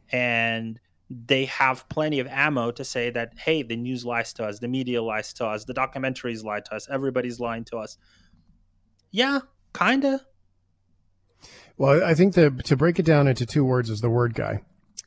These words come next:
Speaker 2: Um, we are not allowed to have our own truth.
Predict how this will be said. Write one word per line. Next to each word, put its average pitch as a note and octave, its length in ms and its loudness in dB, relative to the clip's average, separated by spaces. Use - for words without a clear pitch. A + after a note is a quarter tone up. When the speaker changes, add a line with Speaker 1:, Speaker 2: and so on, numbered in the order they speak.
Speaker 2:
Um, A2+ 440 4
we D#3 180 8
are F3+ 100 8
not F#3 220 4
allowed C3+ 320 2
to C3 100 0
have A#2+ 200 0
our A2+ 260 0
own A#2 200 0
truth. - 500 -8